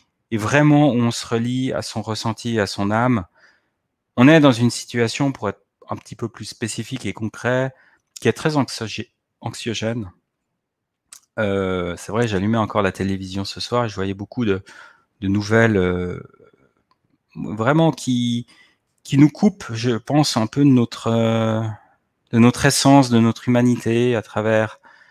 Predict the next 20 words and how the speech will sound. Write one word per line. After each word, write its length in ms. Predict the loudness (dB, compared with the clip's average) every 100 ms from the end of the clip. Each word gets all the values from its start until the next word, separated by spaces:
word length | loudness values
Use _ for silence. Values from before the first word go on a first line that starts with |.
| _ _ _ _ _ _ _ 0
des 80 | 2
sentiments 720 | 4 2 6 6 8 8 4
qui 160 | 0
sont 160 | -2 -4
transmis, 720 | -6 -6 -6 -4 0 4 2
des 100 | 0
sentiments 640 | -6 -8 -6 -2 -2 -2
par 140 | -2 -4
les 100 | -2
mass 240 | -4 -6
médias 560 | -6 -4 -2 0 2 0
de, 640 | -2 -4 -4 -6 -8 -10 -12 -16 _ _ _ _
d'absence 400 | -6 -6 0 -2
de 80 | 0
contrôle, 920 | -4 -4 -6 -6 -6 -4 -4 -4 -6
de 140 | -8 -10
perte 340 | -2 -2 -2
de 100 | -2
repères, 840 | -2 -2 0 0 2 2 0 -2 -4
de, 520 | -6 -6 -6 -6